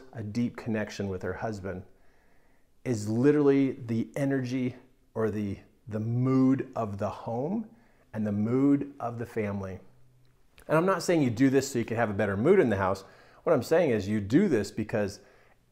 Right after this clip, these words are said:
everybody benefits. Because when they feel good, wow, they are super in touch with all kinds of things going on in the home,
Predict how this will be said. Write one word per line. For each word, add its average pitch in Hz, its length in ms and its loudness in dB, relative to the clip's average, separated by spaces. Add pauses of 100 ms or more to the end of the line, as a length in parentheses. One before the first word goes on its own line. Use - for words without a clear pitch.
(100)
everybody 143 720 -2
benefits. 104 720 -6 (1120)
Because 120 260 -2
when 110 160 0
they 165 180 2
feel 190 300 0
good, 180 380 0 (360)
wow, 107 360 -2
they 123 160 0
are 95 100 0
super 143 580 -2
in 107 120 -2
touch - 360 -8
with 107 140 -14 (100)
all 135 220 -4
kinds 120 320 -6
of 107 80 -10
things 107 240 -6
going 113 220 -4
on 104 100 -2
in 95 80 -6
the 98 60 -6
home, 131 460 -4